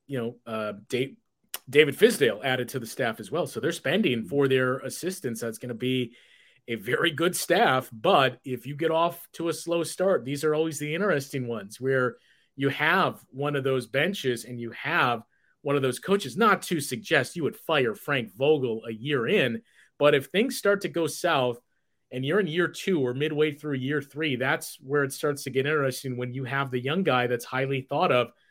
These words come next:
Speaker 1: as the number one seat on your bench.
Speaker 2: But that guy's not gonna coach for the Suns, right? Like, if, if it goes well with Frank Vogel, he's there two, three years.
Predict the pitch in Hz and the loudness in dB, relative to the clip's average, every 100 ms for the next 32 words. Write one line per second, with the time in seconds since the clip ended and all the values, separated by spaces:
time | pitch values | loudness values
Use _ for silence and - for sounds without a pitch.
0 | _ - 135 117 120 120 123 147 147 139 | _ -6 -4 -4 -6 -4 -4 -2 2 2
1 | 131 139 127 - 156 135 135 123 117 131 | 2 -2 -4 -6 -6 -4 -4 -4 -2 0
2 | 165 - - - _ _ _ _ _ _ | 0 -4 -16 -20 _ _ _ _ _ _
3 | _ _ _ - 175 226 233 208 202 190 | _ _ _ -10 -6 -2 0 2 0 0
4 | 175 208 190 113 85 - 62 - - - | -2 -2 -4 -8 -8 -8 -10 -14 -18 -18
5 | _ _ _ _ - 127 175 196 190 147 | _ _ _ _ -4 0 2 2 2 0
6 | 120 - _ _ _ _ _ _ _ _ | 0 -8 _ _ _ _ _ _ _ _
7 | - - - 170 - 180 185 247 254 196 | -18 -12 -4 -2 0 -2 4 4 6 6
8 | 190 190 180 160 147 131 160 160 101 85 | 6 6 4 0 0 2 2 2 0 -2
9 | 92 - _ _ _ 117 - 95 - 107 | -6 -12 _ _ _ -12 -6 -6 -8 -14
10 | 101 - 101 90 90 90 98 - | -14 -14 -12 -10 -10 -12 -16 -20